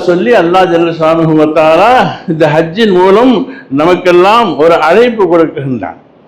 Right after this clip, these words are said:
அது மட்டுமா, அவர்கள் இஸ்லாத்திற்காக வேண்டி ஜிஹாது செய்த இடங்கள்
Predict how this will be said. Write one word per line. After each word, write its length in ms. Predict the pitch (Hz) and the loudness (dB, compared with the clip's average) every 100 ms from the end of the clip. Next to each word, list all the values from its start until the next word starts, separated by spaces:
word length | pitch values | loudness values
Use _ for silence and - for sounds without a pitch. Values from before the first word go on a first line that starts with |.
| _ _ _ - - - - | _ _ _ -20 -20 -16 -2
அது 120 | 139 | 0
மட்டுமா, 380 | 156 151 170 208 233 160 131 - - - - - 151 | 2 0 -2 0 0 -2 -8 -18 -20 -20 -20 -6 -2
அவர்கள் 300 | 180 175 151 | 2 2 0
இஸ்லாத்திற்காக 800 | - 202 214 - 170 156 165 165 156 | -2 0 0 0 -4 0 2 2 2
வேண்டி 280 | 156 151 147 - - - - - - - - - 113 117 | 2 0 -2 -6 -12 -20 -20 -20 -20 -20 -20 -20 -14 -2
ஜிஹாது 400 | 151 165 190 180 175 | 0 2 2 0 0
செய்த 200 | 165 165 151 | 0 0 -2
இடங்கள் 400 | 147 165 165 151 | -2 -4 -2 -4